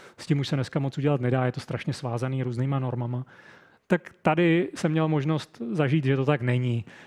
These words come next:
A, a když jsem si prohlížel ty domy, tak skrz tu zkušenost z toho domu, a, od Francesca Berarducciho prostě víte, že, eh, ty byty jsou tady stejný. A do-, nebo ne stejný, ale dokážete dekodovat ty jejich prostorové kvality.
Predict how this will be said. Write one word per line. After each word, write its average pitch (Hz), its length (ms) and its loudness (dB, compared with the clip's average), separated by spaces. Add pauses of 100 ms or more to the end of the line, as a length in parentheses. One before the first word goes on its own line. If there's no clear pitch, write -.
(120)
A, 139 220 2
a 160 180 2
když 131 120 0
jsem 156 140 -2
si 170 120 2
prohlížel 143 520 0
ty 160 120 2
domy, 135 340 0 (260)
tak - 220 -2
skrz - 360 -2
tu 175 120 -2
zkušenost 147 640 -2
z - 100 -16
toho 139 220 2
domu, 135 380 0 (280)
a, 135 340 2
od 139 300 -2
Francesca - 440 -4
Berarducciho 135 560 -2
prostě 131 300 -4 (180)
víte, 135 480 0 (280)
že, 127 340 0 (240)
eh, 180 60 4 (220)
ty - 160 2
byty 127 260 0
jsou 127 180 -6
tady 127 180 -2
stejný. 110 500 -2 (220)
A 160 100 -2
do-, 123 120 0 (120)
nebo 135 180 -2
ne 139 120 2
stejný, 139 380 2
ale 127 140 2
dokážete 165 600 2
dekodovat 139 720 2 (240)
ty 147 120 2
jejich 127 220 4
prostorové 113 480 -6
kvality. 101 380 -10